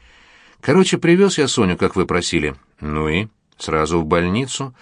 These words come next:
как приказывали, на аборт. Потом домой доставил. Позвонил Власте Курочкиной,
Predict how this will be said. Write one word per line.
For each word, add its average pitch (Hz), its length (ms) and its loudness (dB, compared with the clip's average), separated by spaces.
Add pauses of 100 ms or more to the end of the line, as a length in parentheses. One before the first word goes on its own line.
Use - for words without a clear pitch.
(140)
как 117 220 0
приказывали, 120 640 0
на 90 180 0
аборт. 85 440 -2 (300)
Потом 78 320 -2
домой 82 340 0
доставил. 123 600 -2 (420)
Позвонил 143 460 2
Власте 110 440 2
Курочкиной, 90 680 0